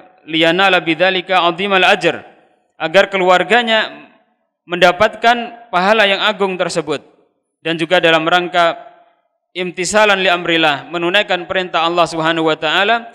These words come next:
dan mencontoh Nabi sallallahu alaihi wa ala alihi wasallam, yang mana Nabi sallallahu alaihi wasallam menyembelih untuk dirinya dan juga ahli baitihi. Jadi cukup satu, kemudian keluarganya diperserikatkan dalam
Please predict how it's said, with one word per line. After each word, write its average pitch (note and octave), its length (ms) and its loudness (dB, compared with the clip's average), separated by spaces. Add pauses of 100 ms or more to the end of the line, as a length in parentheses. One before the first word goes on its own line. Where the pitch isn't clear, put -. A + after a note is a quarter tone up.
(260)
dan F3 120 0
mencontoh E3+ 480 -4
Nabi E3+ 240 -2
sallallahu D#3 560 0
alaihi D#3 560 -2
wa D3+ 160 0
ala D#3+ 160 0
alihi D3+ 160 -2
wasallam, F#3+ 560 0 (320)
yang D#3+ 160 -6
mana F3 200 0
Nabi E3 320 -2
sallallahu D#3 440 0
alaihi D3+ 120 -8
wasallam D#3 280 0
menyembelih D#3+ 560 -2
untuk A#3+ 280 -2
dirinya F#3 520 0 (240)
dan E3 160 -4
juga D#3 280 -4
ahli E3 440 -6
baitihi. C#3 640 -6
Jadi C#3+ 160 -12 (120)
cukup G#3 200 -8
satu, G3+ 480 0 (560)
kemudian D#3+ 640 -2
keluarganya E3+ 600 0
diperserikatkan A3 1040 -4
dalam F3 360 0